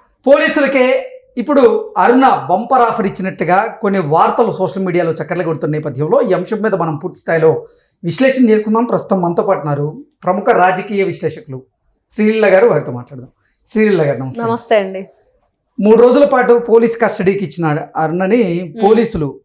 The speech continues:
Speaker 1: ఈ విచారించారని, విచారణలో భాగంగా ఆవిడ మీద ప్రశ్నల వర్షం కురిపించారని, అరుణ సమాధానం చెప్పకుండా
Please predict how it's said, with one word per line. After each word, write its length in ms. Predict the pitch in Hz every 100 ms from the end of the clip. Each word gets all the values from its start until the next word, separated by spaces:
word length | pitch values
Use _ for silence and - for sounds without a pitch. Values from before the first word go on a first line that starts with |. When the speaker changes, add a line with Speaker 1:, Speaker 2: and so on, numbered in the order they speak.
| _ -
Speaker 1:
ఈ 80 | 175
విచారించారని, 960 | 175 208 202 190 165 160 156 196 - -
విచారణలో 520 | 170 - 196 190 190
భాగంగా 760 | 170 165 165 170 175 156 160 151
ఆవిడ 180 | 156 160
మీద 180 | 170 175
ప్రశ్నల 460 | - 151 - 170
వర్షం 320 | 147 147 175
కురిపించారని, 680 | 147 131 143 139 127 123 135 - _ _ _ _ _ _ _ _ _ _ _ _ 180
అరుణ 540 | 220 285 277 247 -
సమాధానం 680 | - 190 208 233 233 226 208
చెప్పకుండా 760 | 196 190 175 180 185 165 170